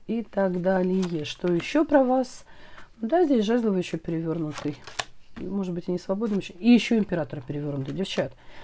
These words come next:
Человек, который не выполняет обещаний, и вполне он может быть даже, если и свободный, то человек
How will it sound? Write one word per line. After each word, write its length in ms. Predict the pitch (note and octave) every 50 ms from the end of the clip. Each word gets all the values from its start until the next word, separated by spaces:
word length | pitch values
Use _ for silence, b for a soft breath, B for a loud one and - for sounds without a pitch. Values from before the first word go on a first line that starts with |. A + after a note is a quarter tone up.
| B B B
Человек, 240 | - - C#4+ D#4+ D#4+
который 240 | - - - B3 A#3+
не 100 | A3 G3
выполняет 460 | F#3 F#3 - F3 F#3 F#3 F3 E3 -
обещаний, 480 | E3+ D#3+ F3 - - C4+ C#4 C#4 B3 G3
и 40 |
вполне 340 | F3+ - - F#3 F#3 G#3 A3+
он 100 | A3 G3+
может 200 | G3 F#3+ F#3 F#3+
быть 80 | F#3 F#3
даже, 240 | F#3+ F3+ F#3 F#3+ B B B B B B B
если 340 | F#3 F3+ A3 A3 - F#3+ D#3
и 40 | D3
свободный, 520 | - - E3 F3 G3 A#3+ D4 B3 B3+ G3+
то 100 | - F3
человек 480 | D#3 - - F3+ F3+ F#3 G#3+ A#3+ A#3+